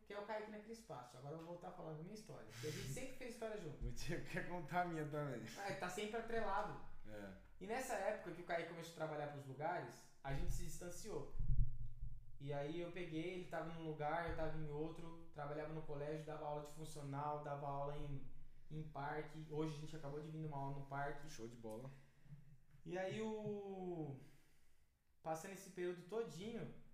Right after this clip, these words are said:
Speaker 1: eu lembro até hoje que o Kaique recebeu a proposta, ele me pedia conselho. Ele recebeu a proposta de trabalhar no Colégio Suzano. "Diego, vou trabalhar no Colégio Suzano, na academia, assim, assim, assim." Eu falei, "Kaique,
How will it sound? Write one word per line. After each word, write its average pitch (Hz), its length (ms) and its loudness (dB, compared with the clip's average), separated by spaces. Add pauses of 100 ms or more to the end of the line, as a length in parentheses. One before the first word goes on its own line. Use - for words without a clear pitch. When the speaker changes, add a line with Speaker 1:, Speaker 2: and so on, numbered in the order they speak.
(380)
Speaker 1:
eu 139 80 -4
lembro 170 260 -2
até 196 220 -4
hoje 190 220 -2
que 196 120 -12
o - 20 -10
Kaique 190 340 -4
recebeu 180 300 -6
a 175 40 -4
proposta, 180 460 -6
ele 180 100 -6
me 175 60 -4
pedia 175 260 -4
conselho. 165 500 -6
Ele 135 140 -4
recebeu 151 360 -4
a 156 40 -8
proposta 156 360 -4
de - 80 -10
trabalhar 156 260 -2
no 156 80 -4
Colégio 156 340 -4
Suzano. 143 380 -4
"Diego, 175 300 -4
vou 156 100 -8
trabalhar 156 320 -4
no 156 60 -6
Colégio 156 260 -4
Suzano, 156 200 -4
na 160 60 -4
academia, 156 440 -4
assim, 175 220 -10
assim, 170 220 -12
assim." 160 280 -12
Eu 147 60 -6
falei, 156 180 -8
"Kaique, 175 240 -6